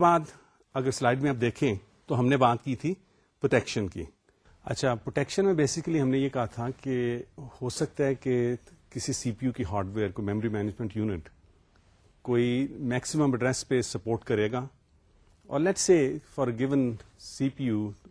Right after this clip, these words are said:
وہ جو میکسیمم لاجیکل ایڈریس اسپیس ہے ایک پروسیس کی، وہ ہے say سکسٹی فور پیجز کی۔ ٹھیک ہے، اچھا، اس کا مطلب ہے کہ کورسپونڈنگ پیج ٹیبل میں سکسٹی فور انٹریز ہوں گی، لیکن ہو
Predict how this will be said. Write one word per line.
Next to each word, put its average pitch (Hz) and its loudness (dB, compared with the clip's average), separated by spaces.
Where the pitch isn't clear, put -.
وہ 117 -4
جو 117 -4
میکسیمم 127 -2
لاجیکل 117 0
ایڈریس 131 2
اسپیس 113 -2
ہے 117 2
ایک 104 -4
پروسیس 107 -2
کی، 98 -8
وہ 135 0
ہے 131 0
say 123 2
سکسٹی - -6
فور 135 2
پیجز 92 -4
کی۔ 82 -14
ٹھیک 120 -6
ہے، 180 -2
اچھا، 120 -6
اس 131 -2
کا 156 2
مطلب 147 2
ہے 156 4
کہ 151 0
کورسپونڈنگ 131 4
پیج 151 4
ٹیبل 127 4
میں 127 0
سکسٹی - -2
فور 143 4
انٹریز 127 4
ہوں 123 0
گی، 117 -4
لیکن 180 4
ہو 160 0